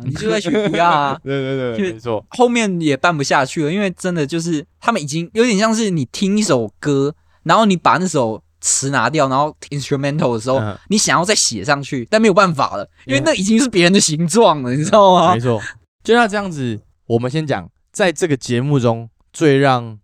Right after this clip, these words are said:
Speaker 2: 你惊艳的人，就是如果是以你不知道的人，然后
Speaker 1: 哦，你说
Speaker 2: 最惊艳的，就你原本也没听
Speaker 1: 不认识的人。
Speaker 2: 对，不认识的人，你看到这个，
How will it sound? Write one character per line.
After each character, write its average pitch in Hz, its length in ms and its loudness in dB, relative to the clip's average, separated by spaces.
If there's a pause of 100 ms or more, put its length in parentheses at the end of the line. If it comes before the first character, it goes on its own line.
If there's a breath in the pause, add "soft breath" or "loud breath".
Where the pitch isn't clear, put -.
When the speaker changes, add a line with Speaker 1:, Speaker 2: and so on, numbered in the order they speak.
(300)
Speaker 2:
你 98 360 -10 (120)
惊 120 220 -10
艳 110 160 -2
的 85 100 -14
人， 69 100 -20 (200)
就 240 100 0
是 175 240 0
如 180 140 -2
果 196 120 4
是 202 180 -4
以 131 240 -2
你 143 240 -4
不 139 180 -12
知 - 180 -12
道 113 200 2
的 95 120 -8
人， 85 240 -18
然 101 160 -8
后 110 220 0
Speaker 1:
哦， 143 80 2
你 139 80 0
说 151 360 0
Speaker 2:
最 147 220 4
惊 113 320 -8
艳 95 240 -6
的， - 120 -20 (160)
就 165 120 2
你 147 120 -4
原 123 180 2
本 180 120 0
也 175 60 4
没 - 0 -
听 - 0 -
Speaker 1:
不 - 20 -
认 214 200 4
识 190 200 0
的 131 160 2
人。 98 160 -4
Speaker 2:
对， 113 140 2
不 95 100 -8
认 101 140 -6
识 95 80 -16
的 82 80 -12
人， 98 180 -16
你 123 40 -18
看 143 160 -20
到 127 80 -16
这 120 80 -18
个， 95 80 -20